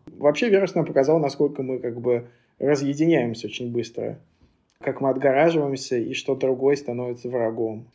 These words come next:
Боязнь другого человека, э, который несет в себе другого и так далее. А, но в какой-то момент опять все с-, схлопнулось, перевернулось, и у людей отключилась вообще боязнь.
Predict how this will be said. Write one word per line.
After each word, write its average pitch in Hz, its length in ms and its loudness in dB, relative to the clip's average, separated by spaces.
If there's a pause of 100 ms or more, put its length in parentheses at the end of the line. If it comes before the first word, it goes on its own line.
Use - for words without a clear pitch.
(180)
Боязнь 135 600 4
другого 127 420 2
человека, 135 640 2
э, 135 680 2
который 123 320 -4
несет 120 380 -6
в - 60 -18
себе 120 240 -4
другого 131 500 0
и - 40 -10
так 123 180 -10
далее. 117 320 -14 (720)
А, 127 560 2
но 151 440 0 (180)
в - 80 -20
какой-то 196 400 4
момент 165 480 0 (340)
опять 139 340 0
все 139 140 -6
с-, - 240 -10
схлопнулось, 160 640 0
перевернулось, 147 840 0 (480)
и 135 200 0
у 139 140 4
людей 147 400 2
отключилась 143 920 -4
вообще 135 420 2
боязнь. 113 560 -4